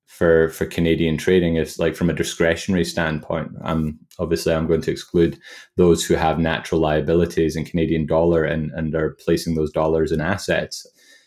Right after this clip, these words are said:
The discretionary, uh, account base, the discretionary choices that will be made likely don't go to Canada just because the dynamic has changed so, so much,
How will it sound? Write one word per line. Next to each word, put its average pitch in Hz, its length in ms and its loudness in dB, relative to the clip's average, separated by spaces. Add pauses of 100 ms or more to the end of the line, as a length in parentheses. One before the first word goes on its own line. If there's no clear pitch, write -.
(220)
The 87 220 6
discretionary, 95 1120 2 (320)
uh, 82 180 -4
account - 580 -4
base, 78 300 0
the 82 60 -2
discretionary 82 720 0
choices 82 520 -2
that 85 120 -2
will 85 100 0
be 82 140 -2
made 95 340 6 (380)
likely 92 460 2
don't 87 220 2
go 117 140 4
to 139 160 0
Canada 80 600 0 (180)
just 139 220 2
because 180 320 4
the 101 80 2
dynamic 87 640 0
has 87 140 -2
changed 90 400 2
so, 110 480 2 (100)
so - 420 2
much, 113 520 0